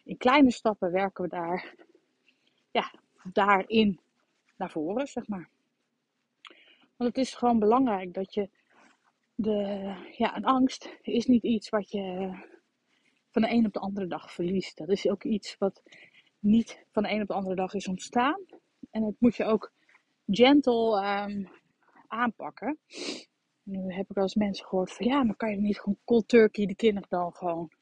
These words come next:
bij een hond plaatsen waarvan je weet dat hij helemaal niet gevaarlijk is?"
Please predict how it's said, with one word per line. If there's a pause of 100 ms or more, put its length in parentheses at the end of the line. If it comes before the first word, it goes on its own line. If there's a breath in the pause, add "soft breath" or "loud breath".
(500)
bij
een
hond
plaatsen
waarvan
je
weet
dat
hij
helemaal
niet
gevaarlijk
is?"